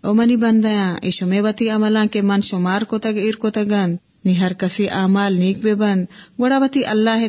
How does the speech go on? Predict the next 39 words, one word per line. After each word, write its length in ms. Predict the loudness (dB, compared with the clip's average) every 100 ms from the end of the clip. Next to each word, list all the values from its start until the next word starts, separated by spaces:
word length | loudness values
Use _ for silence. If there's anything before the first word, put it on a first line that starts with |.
| -2
تعریف 400 | -2 0 -2 -4
و 40 |
توصیفہ 600 | -4 -2 -2 -4 -4 -6 -4
بے 100 | -6
کند، 400 | -4 -2 -2 -6 -12 _
و 60 | -8
کسی 360 | -4 -2 0 -2
اعمال 460 | 0 2 2 0
بد 280 | -2 -2 -2
بے 140 | -2
بند، 340 | 0 0 0 -2 -6 _ -4
گوڑا 220 | 0 0
آوتا 460 | 0 -2 -2 -2 0
مایارک 540 | 0 0 0 -2 -2
بے 140 | -4 -4
کند 220 | 0 0
تو 60 | 0
شرمسار 640 | -2 -2 0 -2 -2 -2
بھی 180 | 0 -2
بید۔ 340 | 0 -2 -2 -4 _ _ _ _ _ _ _
یعنی 360 | -6 -2 2 2
اللہ 300 | 0 -2 -2 -2
پاک 360 | -2 -4 -4 -4
ہچ 180 | -4
کسی 260 | -4 -4 -4
سارا 280 | -4 -4 -4
زیادتی 600 | -2 -2 -4 -8 -4 -2
و 60 |
ظلم 280 | 0 0 0
نہ 160 | 0 -2
کند، 280 | -2 0 0 -4 _ _ -2
الا 300 | 0 2 2
ای 220 | 0 0
کہ 140 | -2
کسی 360 | -2 -2 -2 0
گناہ 260 | 0 0 0
کنان 360 | -2 -2 0 0
بھی 140 | 0
بید، 280 | 0 -2